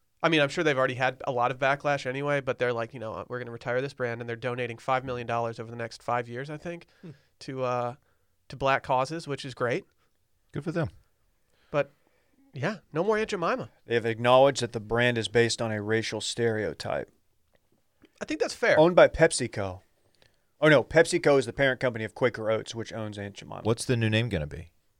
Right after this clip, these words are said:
Speaker 1: Dude,
Speaker 3: Or
Speaker 1: hard
Speaker 3: is
Speaker 1: to
Speaker 3: it
Speaker 1: say.
Speaker 3: Okay.
Speaker 1: Maybe they're doing a contest.
Speaker 3: Like, okay.
Speaker 4: I know the answer to this, but, like, how did it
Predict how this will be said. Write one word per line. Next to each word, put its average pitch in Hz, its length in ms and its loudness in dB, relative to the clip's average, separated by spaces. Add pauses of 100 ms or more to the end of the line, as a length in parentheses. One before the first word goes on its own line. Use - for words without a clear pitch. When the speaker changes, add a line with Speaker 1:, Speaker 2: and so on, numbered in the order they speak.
(280)
Speaker 1:
Dude, - 140 -12
Speaker 3:
Or - 80 -12
Speaker 1:
hard 147 160 0
Speaker 3:
is 175 60 -6
Speaker 1:
to 185 40 -6
Speaker 3:
it - 40 -6
Speaker 1:
say. - 280 -10 (240)
Speaker 3:
Okay. - 180 -20 (280)
Speaker 1:
Maybe 151 160 -2
they're 151 100 -2
doing 135 160 -4
a 113 60 -14
contest. - 640 -14 (100)
Speaker 3:
Like, 82 220 -6 (420)
okay. - 220 -12 (1120)
Speaker 4:
I 139 80 -6
know 156 140 4
the 143 160 4
answer 156 240 0
to 170 60 -2
this, 170 180 2
but, 135 160 6
like, 120 160 6
how 131 160 4
did 143 140 2
it 113 160 -6